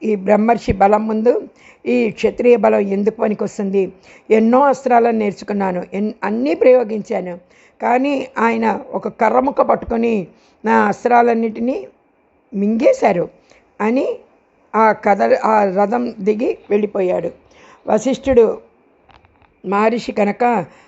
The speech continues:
అందుకని ఓడించలేకపోయాను, కాబట్టి నేను బ్రహ్మర్షిని అవుతానని ఆ విశ్వ-, విశ్వామిత్రుడు దక్షిణ దిక్కుకు వెళ్ళి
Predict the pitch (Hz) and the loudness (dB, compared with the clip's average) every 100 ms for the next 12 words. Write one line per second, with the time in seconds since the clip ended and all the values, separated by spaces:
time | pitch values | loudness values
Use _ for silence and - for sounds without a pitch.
0 | - 202 214 214 233 233 208 208 214 208 | -6 0 2 2 2 2 0 -2 -2 -2
1 | 202 208 196 202 202 240 - - 208 202 | -2 -2 -2 0 0 0 -2 0 0 2
2 | 226 240 226 202 170 175 185 220 240 - | 0 -2 -2 -4 -6 -4 -2 0 -2 -2
3 | 233 208 202 214 214 226 - - - - | -2 -2 -2 -2 0 -2 -2 -8 -20 -20
4 | - 240 240 226 226 240 240 - 202 - | 0 2 4 0 -4 -4 -4 -4 -6 -2
5 | 240 233 - 226 214 190 190 226 220 220 | -2 -4 -4 -4 -2 -4 -2 -4 -2 -4
6 | 214 208 208 262 392 | -4 -2 0 0 -2